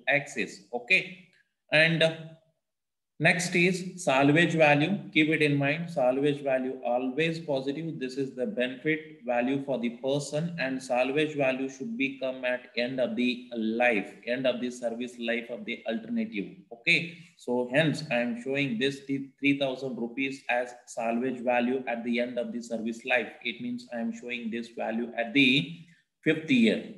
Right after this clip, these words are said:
Okay, because always salvage value is nothing but resale value. Resale value should be come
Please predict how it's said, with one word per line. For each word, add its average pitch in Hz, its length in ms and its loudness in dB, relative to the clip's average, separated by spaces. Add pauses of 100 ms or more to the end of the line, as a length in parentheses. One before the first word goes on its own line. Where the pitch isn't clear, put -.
Okay, 156 400 0
because 135 380 2 (100)
always 123 760 0
salvage 123 440 -2
value 127 320 0
is 135 160 -2
nothing 123 360 -8
but - 240 -10 (140)
resale 135 560 2
value. 117 460 0 (300)
Resale 139 540 4
value 123 400 0
should 110 320 -6
be 131 340 -2
come 135 320 0